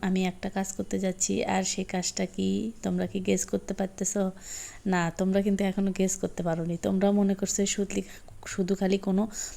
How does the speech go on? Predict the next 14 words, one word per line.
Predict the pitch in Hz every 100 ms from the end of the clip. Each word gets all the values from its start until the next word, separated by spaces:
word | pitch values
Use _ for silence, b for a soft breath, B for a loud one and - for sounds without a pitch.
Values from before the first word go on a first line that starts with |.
| -
উম, | 190 190 190 185 185
কিছু, | 202 - 202 190 185 B B - 190
মানে, | 180 180 180
বাধার | 185 185 185 202 202 - -
ক্ষেত্রে | - 190 - 180
ব্যবহার | 175 175 180
করা | 180 180
হয়, | 165 170 165
কিন্তু | 196 196
আমি | 190
কিন্তু | 202 202 202
তা | 196 175
করব | 175 170 170
না। | 165